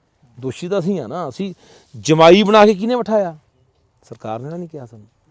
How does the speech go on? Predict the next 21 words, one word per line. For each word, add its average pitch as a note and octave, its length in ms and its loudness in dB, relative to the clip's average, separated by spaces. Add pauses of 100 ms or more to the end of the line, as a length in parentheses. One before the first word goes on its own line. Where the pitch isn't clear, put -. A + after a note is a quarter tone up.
(420)
ਅੱਜ C#3+ 80 2
ਮੈਨੂੰ E3 160 -2
ਸਮਸਪੁਰ D#3 460 -2
ਕੋਟਲੇ E3 300 -8
ਤੋਂ D#3+ 200 -12
ਫੋਨ D3 160 -8
ਆਉਂਦਾ G2+ 240 -10
ਕਿ C3+ 100 -14
ਸਾਡੇ C#3+ 320 -6
ਬੰਦੇ D3 400 -4
ਨਹੀਂ D3+ 100 -6
ਉੱਠ G#2+ 200 -14
ਰਹੇ A2 200 -10
ਜੀ, B2+ 160 -12 (400)
ਵੀਹ C#3+ 120 -10
ਵੀਹ F#3 120 -6
ਹਜ਼ਾਰ F3 160 0
ਰੁਪਇਆ E3 260 -4
ਕਿਰਾਇਆ A#2 320 -4
ਹੋਇਆ B2+ 200 -4
ਪਿਆ D#3+ 300 0